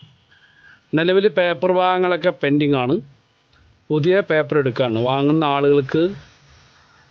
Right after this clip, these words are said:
പുതിയ ഫിറ്റ്നസ്, പുതിയ ഇൻഷുറൻസ്. സെവൻ സീറ്റ് വാഹനമാണ്.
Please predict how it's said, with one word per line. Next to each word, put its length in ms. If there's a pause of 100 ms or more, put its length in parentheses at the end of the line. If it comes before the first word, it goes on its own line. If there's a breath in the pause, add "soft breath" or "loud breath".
(140)
പുതിയ 240
ഫിറ്റ്നസ്, 540
പുതിയ 300
ഇൻഷുറൻസ്. 540 (340)
സെവൻ 400
സീറ്റ് 340
വാഹനമാണ്. 680